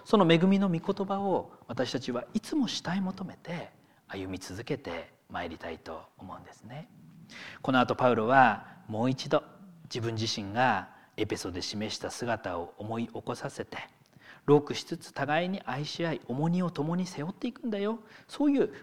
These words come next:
勤労と奉仕の生活を進めます。じゃあそんなパウロの姿、三十三、三十四節もご一緒に読んでみましょう。はい。「私は人の金銀や衣服を貪ったことはありません。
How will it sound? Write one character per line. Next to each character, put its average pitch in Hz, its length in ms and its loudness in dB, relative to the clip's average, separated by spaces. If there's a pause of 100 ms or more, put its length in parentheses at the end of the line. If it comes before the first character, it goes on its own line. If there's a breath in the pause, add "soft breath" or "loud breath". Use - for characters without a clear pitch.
勤 135 220 -2
労 123 200 2
と - 100 -4
奉 269 240 0
仕 - 160 -8
の 80 80 -8
生 85 220 -8
活 - 260 -14
を 78 60 -10
進 92 300 -10
め 82 80 -6
ま 78 120 -8
す。 - 180 -14 (300 loud breath)
じ - 60 -4
ゃ - 0 -
あ - 20 0
そ 165 140 0
ん - 20 4
な 160 80 8
パ 180 140 8
ウ 165 80 12
ロ 123 80 6
の 107 100 0
姿、 - 380 -6
三 127 240 0
十 101 140 -6
三、 101 200 -6
三 139 180 -2
十 101 140 -4
四 151 180 0
節 247 280 -4
も - 160 -8 (200 loud breath)
ご 92 120 -8
一 80 100 -6
緒 - 220 -10
に 135 420 -4
読 110 140 -10
ん - 20 -10
で 113 100 -12
み 107 120 -16
ま 107 100 -14
し - 160 -10
ょ - 40 -10
う。 - 20 -10 (180)
は - 140 -10
い。 165 60 -4 (500 loud breath)
「私 120 380 4
は 175 280 4 (100)
人 - 220 2
の 160 220 8
金 165 320 0
銀 104 260 0
や 135 400 4
衣 147 140 2
服 - 360 -4
を 170 280 4
貪 160 360 4
っ 185 160 0
た 123 120 2
こ 101 140 -6
と 98 180 -6
は 170 320 0
あ 110 80 -6
り 104 120 -2
ま 87 200 -4
せ - 240 -4
ん。 185 80 -2